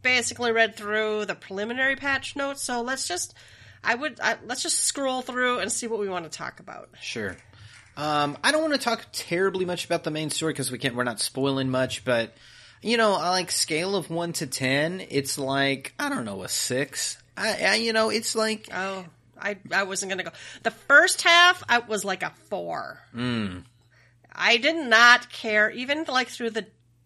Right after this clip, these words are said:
Speaker 1: dungeon. We know, I, I won't spoiler.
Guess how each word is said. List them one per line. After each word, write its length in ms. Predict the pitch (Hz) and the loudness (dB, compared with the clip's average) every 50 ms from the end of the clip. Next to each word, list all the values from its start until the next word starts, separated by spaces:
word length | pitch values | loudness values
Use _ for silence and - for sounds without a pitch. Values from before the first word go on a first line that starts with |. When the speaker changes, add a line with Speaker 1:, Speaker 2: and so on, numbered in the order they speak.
| _ _ _ _ _ | _ _ _ _ _
Speaker 1:
dungeon. 680 | - 175 180 185 185 196 202 202 208 208 208 214 214 208 214 | -4 -2 -2 -2 -2 -4 -6 -6 -6 -6 -4 -6 -6 -8 -8
We 120 | 220 214 | -6 -4
know, 160 | 202 208 - 123 | -4 -4 -4 -6
I, 120 | - 226 | -8 -8
I 120 | 226 151 208 | -6 -6 -4
won't 160 | 196 202 156 | -4 -4 -6
spoiler. 480 | - - - 202 185 175 165 156 156 | -6 -6 -6 -6 -4 -4 -6 -8 -10